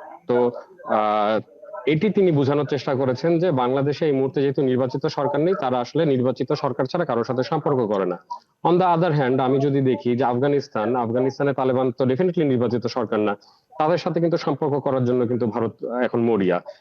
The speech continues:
তাদের সাথে সম্পর্ক এগিয়ে নিয়ে যাওয়ার জন্য ভারত মরিয়া। Even হচ্ছে গিয়ে অনেক দেশ আছে যে দেশে আসলে অটোক্রেসি চলে, সেই সব দেশে কিন্তু হচ্ছে গিয়ে ভারত তার সম্পর্ক এগিয়ে নিয়ে যাচ্ছে।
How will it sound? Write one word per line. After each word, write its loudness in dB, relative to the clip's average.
তাদের 0
সাথে -2
সম্পর্ক -2
এগিয়ে 2
নিয়ে 2
যাওয়ার 0
জন্য 0
ভারত -2
মরিয়া। 0
Even 4
হচ্ছে -2
গিয়ে 0
অনেক 2
দেশ 0
আছে -2
যে 0
দেশে 0
আসলে -2
অটোক্রেসি 0
চলে, 0
সেই 0
সব 0
দেশে 0
কিন্তু 0
হচ্ছে 0
গিয়ে 2
ভারত -2
তার -2
সম্পর্ক -2
এগিয়ে 2
নিয়ে 2
যাচ্ছে। -2